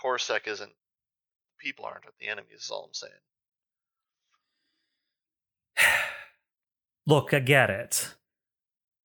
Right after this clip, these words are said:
Speaker 2: I'm not gonna be bombing no cities or nonsense, but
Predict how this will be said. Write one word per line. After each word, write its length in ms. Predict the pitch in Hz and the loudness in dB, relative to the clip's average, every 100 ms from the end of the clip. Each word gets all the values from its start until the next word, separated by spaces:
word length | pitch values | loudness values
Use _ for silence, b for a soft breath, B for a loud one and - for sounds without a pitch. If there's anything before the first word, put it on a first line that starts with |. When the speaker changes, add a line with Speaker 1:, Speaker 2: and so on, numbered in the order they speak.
| _ _ _ 139 | _ _ _ 4
Speaker 2:
I'm 140 | 143 | 6
not 220 | 156 151 | 8 6
gonna 180 | - 143 | 6 4
be 640 | 131 139 131 127 123 110 - _ _ | 6 6 8 8 6 4 -6 _ _
bombing 440 | - 127 135 139 135 | 4 6 8 6 6
no 180 | 139 131 | 6 6
cities 840 | - - 143 127 123 123 123 117 | 6 8 8 8 8 8 6 6
or 100 | 123 | 6
nonsense, 1000 | 123 120 117 107 131 117 107 - - - b b b b _ _ _ _ | 8 8 8 6 6 6 6 6 4 0 b b b b _ _ _ _
but 340 | 127 120 107 | 4 4 4